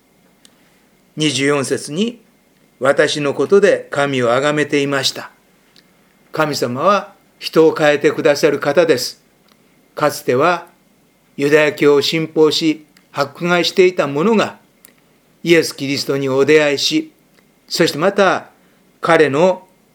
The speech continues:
心の内に掲示され、そしてまた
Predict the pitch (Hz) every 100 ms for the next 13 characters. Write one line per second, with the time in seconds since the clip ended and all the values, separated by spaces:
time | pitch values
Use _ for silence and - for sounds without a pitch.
0 | _ - 151 190 196 190 190 190 - 233
1 | 202 - _ _ _ _ _ _ _ -
2 | 156 147 143 156 151 113 - _ _ _
3 | _ _ _ - 170 151 151 170 185 180
4 | 147 -